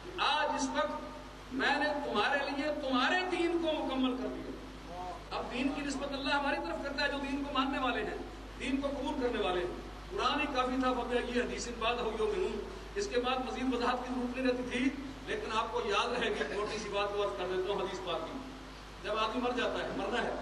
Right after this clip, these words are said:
ایک دن مرنا ہے، اور مومن جو کچھ کرتا ہے، مومن کو موت یاد رہتی ہے،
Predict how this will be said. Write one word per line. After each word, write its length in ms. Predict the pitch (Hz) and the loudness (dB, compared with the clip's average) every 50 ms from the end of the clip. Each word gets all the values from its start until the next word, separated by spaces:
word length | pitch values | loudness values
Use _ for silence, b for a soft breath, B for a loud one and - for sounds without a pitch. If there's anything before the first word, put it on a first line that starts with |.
| - - - - - - - - - - - - - - - - - - - - - - - - - - - - - - | -6 -8 -10 -12 -12 -14 -14 -12 -12 -12 -12 -12 -14 -14 -14 -14 -14 -12 -12 -12 -12 -12 -12 -12 -12 -12 -12 -12 -10 -4
ایک 180 | - - 208 - 202 208 | 0 2 2 2 2 0
دن 180 | 220 247 269 294 - - - - - 247 | 0 2 2 0 0 -2 -6 -6 -4 -2
مرنا 220 | 262 196 208 214 | -2 0 2 2
ہے، 200 | 208 - - - - - - - - - - - - - - - - | 2 2 0 -2 -4 -6 -8 -10 -10 -12 -12 -12 -12 -10 -10 -10 -6
اور 140 | - 165 170 165 175 | -4 -2 -2 0 2
مومن 280 | 202 233 240 247 247 | 2 4 4 4 4
جو 200 | 226 226 240 233 247 | 4 4 4 4 4
کچھ 100 | 247 - 208 | 2 0 0
کرتا 320 | 208 - - 226 226 226 | -2 -2 2 2 4 4
ہے، 80 | 226 233 | 4 4
مومن 300 | 226 214 220 226 240 247 233 | 4 2 0 0 0 0 0
کو 80 | 220 | 2
موت 320 | 208 208 208 - - 190 196 | 2 2 2 2 2 2 2
یاد 140 | 208 214 202 | 2 2 2
رہتی 340 | 214 180 - - - - 277 | 0 0 -2 -4 -6 -6 -6
ہے، 60 | - | -6